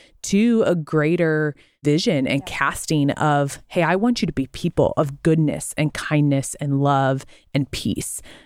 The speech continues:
Speaker 1: I don't need you to be pretty." He could have picked other fruit. He could have picked other things that he wanted us to be great in.
Speaker 2: "I don't need your forehead to be frozen."
Speaker 1: No,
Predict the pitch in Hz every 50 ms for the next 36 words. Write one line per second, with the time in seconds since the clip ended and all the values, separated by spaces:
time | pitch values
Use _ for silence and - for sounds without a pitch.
0 | - - - 208 208 208 - 180 175 180 175 160 170 151 147 - 135 - - -
1 | 151 131 90 76 - _ _ - 285 247 - 359 359 - - - 302 - - 240
2 | 202 175 165 - - 180 139 123 - - - 196 170 - 220 202 190 - - -
3 | 202 180 - - - 165 156 160 151 - - 151 147 151 143 - - 139 160 165
4 | 156 147 143 143 135 139 135 - - - 151 139 - 139 127 131 - - 139 131
5 | 131 - - - - - 127 - - 214 208 214 220 214 208 202 196 202 208 196
6 | 185 - - - - 208 196 190 170 - 180 175 175 - - 185 180 165 - -
7 | - - 185 180 180 165 - - - 214 208 226 226 220 196 -